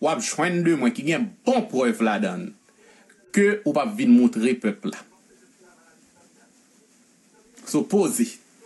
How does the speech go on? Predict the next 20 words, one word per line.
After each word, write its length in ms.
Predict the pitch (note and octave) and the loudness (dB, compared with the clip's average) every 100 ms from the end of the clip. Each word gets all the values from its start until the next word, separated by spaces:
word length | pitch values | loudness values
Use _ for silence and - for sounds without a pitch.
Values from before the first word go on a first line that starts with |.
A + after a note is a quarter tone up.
| - - _ _ _ _ _ _ _ - _ _ - | -20 -20 _ _ _ _ _ _ _ -20 _ _ 2
Poze. 380 | G#3+ C#3+ - - - _ _ _ _ _ _ _ _ _ _ _ _ _ _ - - - - | 2 2 -2 -6 -10 _ _ _ _ _ _ _ _ _ _ _ _ _ _ -20 -20 -18 -6
All 160 | B2+ C#3+ | -2 0
right? 320 | G#3 C4+ - - - - - | -2 -2 -6 -10 -12 -14 -4
Fon 160 | F#3 F3 | -2 0
poze. 340 | F3 B2 - - - - | 2 0 0 -10 -14 -10
Ou 140 | - | -4
kouri 220 | D3 C3 A2 | 2 2 2
twòp. 240 | F#2+ F2+ - - - - - - - - - - - - - - - - - | 0 -6 -8 -20 -20 -20 -20 -20 -20 -20 -20 -20 -20 -20 -20 -20 -20 -20 -4
Wè, 180 | F3+ A3+ F#3 | 0 2 2
j-, 120 | E3 - | -4 0
wè, 180 | G3+ A#3+ A3 | 2 2 2
w 60 | |
ap, 140 | G3+ F3+ | -2 -2
ou, 120 | G3 G3+ | -2 0
ou 160 | G3 G#3 | 0 2
te 80 | G#3 | 2
nan 140 | G3+ | 2
live, 220 | G3 E3+ - | 0 -2 2
ki 120 | G3+ F#3+ | 4 4
di, 120 | D#3+ | 0